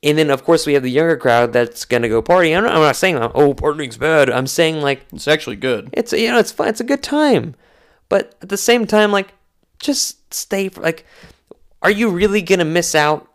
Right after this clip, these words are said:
Speaker 1: on an extra hour of your party when that thing goes till four in the morning to everybody's blacked out?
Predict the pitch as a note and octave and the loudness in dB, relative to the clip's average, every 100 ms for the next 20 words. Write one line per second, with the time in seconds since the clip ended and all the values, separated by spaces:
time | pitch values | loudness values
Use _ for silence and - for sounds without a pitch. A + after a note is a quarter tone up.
0 | _ - C#3 C#3+ C#3 - C3+ D3+ - - | _ -6 -2 -2 -2 -4 -2 -2 -4 -6
1 | C#3 C3+ B2+ C3+ C#3 C#3 - - B2+ C3+ | -4 -2 0 2 2 0 -6 -12 -6 -4
2 | C3+ C3+ C3 C3 B2+ B2+ C3 - C#3 B2 | -2 0 0 -2 -4 -4 -6 -4 -4 -2
3 | C3 - A#2 A#2+ B2+ B2 A#2+ B2+ B2+ B2+ | -2 -4 -6 -4 -2 -2 -2 -4 -2 -4
4 | B2 B2+ A#2+ B2 B2 A2 A#2 A#2+ B2 A2 | -2 -2 0 2 0 -4 -4 -4 -2 0
5 | A2 A2 - | 2 0 -4